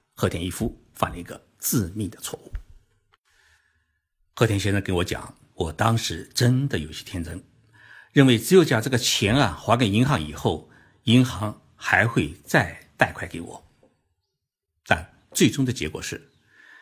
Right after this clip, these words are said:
银行收到了这三百二十一日元以后，却没有履行诺言，拒绝再借钱给爸爸办公室。在这样的情况之下，爸爸办山穷水尽，他不得不宣告破产。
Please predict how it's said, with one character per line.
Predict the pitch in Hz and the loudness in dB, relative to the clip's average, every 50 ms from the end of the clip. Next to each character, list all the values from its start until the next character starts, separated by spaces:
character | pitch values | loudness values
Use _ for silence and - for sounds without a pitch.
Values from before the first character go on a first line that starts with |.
| - _ - | -14 _ 4
银 | - 139 208 196 | 6 6 6 6
行 | 180 180 | 4 2
收 | 175 - 196 196 | 2 2 2 4
到 | 202 202 156 | 6 6 6
了 | 123 | 4
这 | 123 - 131 113 | 4 2 2 2
三 | 113 - 214 214 208 | 2 4 4 4 4
百 | 175 | 4
二 | 123 - 160 143 | 4 4 4 2
十 | - - 123 | 2 2 0
一 | 123 | 0
日 | 175 185 | 2 2
元 | 147 123 117 120 | 2 2 2 0
以 | - 78 | -2 -4
后， | - 151 131 - - - _ _ - | 0 0 0 0 -2 -8 _ _ -8
却 | - - 110 | -6 -4 -2
没 | 95 113 | 0 0
有 | 110 101 | 0 0
履 | 95 90 80 78 | -2 -4 -6 -6
行 | - - 101 | -2 0 0
诺 | 120 120 82 | 0 0 -2
言， | 78 82 82 - - - _ _ _ _ _ _ | -4 -10 -14 -18 -20 -20 _ _ _ _ _ _
拒 | - - - 226 139 95 | -4 0 2 2 2 0
绝 | - - - 85 82 92 95 - _ _ _ - | -2 -6 -10 -10 -10 -10 -10 -12 _ _ _ -2
再 | - 151 104 85 - - | 0 0 0 -2 -4 -4
借 | - - - 92 82 | -2 0 0 0 -2
钱 | - - - 87 92 120 | -4 -8 -8 -6 -8 -8
给 | - - - 82 - - _ _ _ | -6 -6 -8 -8 -10 -14 _ _ _
爸 | - - | -4 -4
爸 | - - | -4 -6
办 | - - | -14 -16
公 | - - - | -18 -16 -12
室。 | - - - - _ _ _ _ _ _ _ _ _ _ _ _ _ _ _ _ _ _ _ _ _ _ _ _ - | -10 -10 -10 -12 _ _ _ _ _ _ _ _ _ _ _ _ _ _ _ _ _ _ _ _ _ _ _ _ 2
在 | - 151 147 139 | 6 6 8 6
这 | 123 - 247 | 6 6 4
样 | 208 160 | 4 4
的 | 120 | 4
情 | - - 127 | 2 2 2
况 | 135 135 113 | 2 2 2
之 | 104 110 | 0 -2
下， | 101 - 165 - - - _ _ _ _ _ _ _ _ | 0 0 0 0 0 -6 _ _ _ _ _ _ _ _
爸 | - - 107 | -2 -2 -2
爸 | 92 87 | -2 -2
办 | 82 90 90 90 87 _ _ _ _ _ | -6 -8 -8 -8 -10 _ _ _ _ _
山 | - - - 107 104 110 | -8 -4 -4 -4 -4 -4
穷 | 107 - 110 101 107 | -6 -6 -6 -6 -6
水 | - 85 85 | -8 -10 -12
尽， | - - - - - _ _ _ _ _ | -12 -14 -14 -14 -18 _ _ _ _ _
他 | - - - _ _ | -16 -16 -16 _ _
不 | - 101 | -4 -4
得 | 87 - - | -4 -6 -12
不 | - - - - _ _ _ _ _ | -20 -20 -20 -20 _ _ _ _ _
宣 | - - - 92 | -8 -8 -8 -8
告 | - - | -8 -12
破 | - - - | -14 -12 -12
产。 | - - - | -10 -10 -10